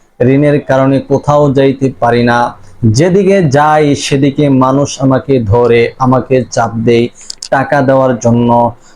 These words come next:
আমি যে রুজি রোজগার করি সেই রুজি রোজগারের মাধ্যমে আমি এত টাকা ঋণ পরিশোধ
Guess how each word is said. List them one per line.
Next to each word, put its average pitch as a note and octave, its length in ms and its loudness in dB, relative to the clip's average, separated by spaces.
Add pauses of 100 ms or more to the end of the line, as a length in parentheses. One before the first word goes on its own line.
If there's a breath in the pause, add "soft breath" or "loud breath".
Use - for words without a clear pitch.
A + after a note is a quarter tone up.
আমি C#3 240 0
যে D3 220 0
রুজি D3 240 0
রোজগার E3 520 2
করি F3+ 500 2 (260)
সেই D#3+ 260 0
রুজি C#3+ 280 2
রোজগারের C#3+ 540 0
মাধ্যমে A#2 560 0
আমি A#2 300 0
এত B2+ 240 -4
টাকা D3+ 580 -2 (100)
ঋণ D3 760 2 (100)
পরিশোধ A#2+ 380 0